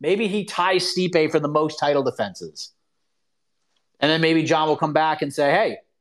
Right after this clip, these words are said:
I have two. Let's do it. Let's fight it out, and let's see who can be the guy." Could happen. But those are the three guys.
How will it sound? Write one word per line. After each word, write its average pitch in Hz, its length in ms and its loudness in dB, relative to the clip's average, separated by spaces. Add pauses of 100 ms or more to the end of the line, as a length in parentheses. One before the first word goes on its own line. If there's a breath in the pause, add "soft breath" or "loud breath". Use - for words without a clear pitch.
(1160)
I 123 200 0
have 170 240 0
two. 185 480 -2 (640)
Let's 160 280 -10
do 240 200 0
it. 143 180 -2 (360)
Let's 170 240 -8
fight 185 260 0
it 208 80 2
out, 190 320 0
and 165 460 0 (500)
let's 160 180 0
see 170 200 2
who 175 100 2
can 170 160 -2
be 165 320 2
the 156 180 -6
guy." 143 280 0 (880 soft breath)
Could 339 100 0
happen. 294 480 -2 (2500)
But 143 320 -6
those 175 240 2
are 165 40 -2
the 156 100 2
three 139 240 -2
guys. 92 480 -8